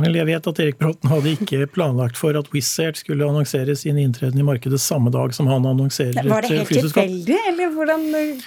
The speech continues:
Speaker 2: kan det
Speaker 1: Eh,
Speaker 2: ha
Speaker 1: det var
Speaker 2: seg?
Speaker 1: nok tilfeldig, ja. Eh, og, eh, det er klart, altså Wizz Air tror de skal komme inn og fly billig uten å forholde seg til norsk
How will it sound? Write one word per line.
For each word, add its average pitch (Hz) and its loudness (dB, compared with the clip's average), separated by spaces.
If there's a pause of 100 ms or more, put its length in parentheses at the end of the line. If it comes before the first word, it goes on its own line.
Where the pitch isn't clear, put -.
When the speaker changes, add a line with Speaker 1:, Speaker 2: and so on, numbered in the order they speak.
(120)
Speaker 2:
kan 302 2
det - 4
Speaker 1:
Eh, - 2
Speaker 2:
ha 180 2
Speaker 1:
det 175 0
var 165 2
Speaker 2:
seg? 151 0
Speaker 1:
nok 135 -8
tilfeldig, 120 -8
ja. 131 -10 (400)
Eh, 160 2
og, 156 0
eh, 170 2
det 156 -4
er 175 0
klart, 156 -2
altså 156 2
Wizz 175 2
Air 196 2
tror 180 2
de 170 2
skal 180 -2
komme 170 2
inn 147 2
og 156 -2
fly 160 -2
billig 151 -2 (100)
uten 123 -4
å 131 0
forholde 139 0
seg 139 -2
til 151 -2
norsk 143 -4